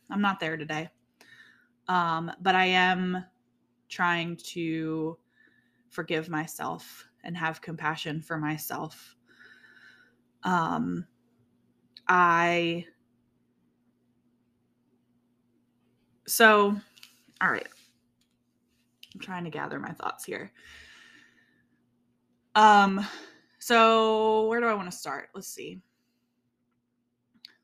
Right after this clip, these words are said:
Um, okay, let's go, let's rewind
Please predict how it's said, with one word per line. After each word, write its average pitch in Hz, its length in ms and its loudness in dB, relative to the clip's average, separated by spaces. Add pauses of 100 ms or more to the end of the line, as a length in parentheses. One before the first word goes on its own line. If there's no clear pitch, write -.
(140)
Um, 208 720 0 (260)
okay, 170 300 -10
let's 220 160 -8
go, 233 280 2
let's - 540 -8 (240)
rewind 185 680 -4